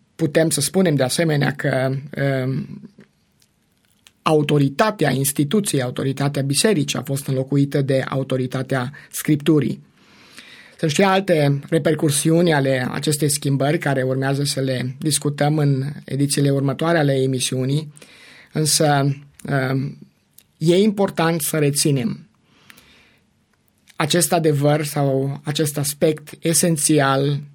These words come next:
ehm, și acest învățământ care ne-a rămas din perioada reformei. Faptul că Biserica creștină are nevoie de reformă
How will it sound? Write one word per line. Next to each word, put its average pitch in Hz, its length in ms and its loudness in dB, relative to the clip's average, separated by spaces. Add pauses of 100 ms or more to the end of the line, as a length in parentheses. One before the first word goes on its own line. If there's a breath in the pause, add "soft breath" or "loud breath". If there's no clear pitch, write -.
(200)
ehm, 131 480 -2 (300)
și - 140 -6
acest 156 280 -2
învățământ 165 560 2
care 143 200 -2
ne-a 135 140 -2
rămas 135 580 -4 (100)
din 143 460 0 (120)
perioada 135 440 2
reformei. 131 640 -4 (460 loud breath)
Faptul 170 360 0
că 180 120 0
Biserica 147 520 0
creștină 143 640 -2
are 160 340 0
nevoie 139 720 0 (440 soft breath)
de 151 100 0
reformă 151 760 2